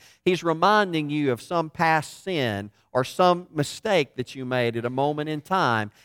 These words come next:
And one of the works that he has is to cause you to be defeated and to lose your joy,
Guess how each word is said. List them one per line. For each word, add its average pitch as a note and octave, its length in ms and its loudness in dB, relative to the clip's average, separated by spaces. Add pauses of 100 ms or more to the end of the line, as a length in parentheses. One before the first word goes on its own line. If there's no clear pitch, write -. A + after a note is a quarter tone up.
(100)
And C#3+ 120 0
one E3 160 2
of F3+ 80 -2
the E3 80 -2
works D#3+ 420 2
that D#3+ 120 -4
he E3 160 -4
has E3 420 4
is C#3+ 140 -8
to C#3 120 -12
cause F3+ 380 0
you F#3 100 -8
to D#3+ 100 -10
be D#3+ 160 -2
defeated B2+ 800 -4 (220)
and C3 140 -4
to D3 80 2
lose F#3 400 2
your D#3+ 160 -6
joy, C3 560 0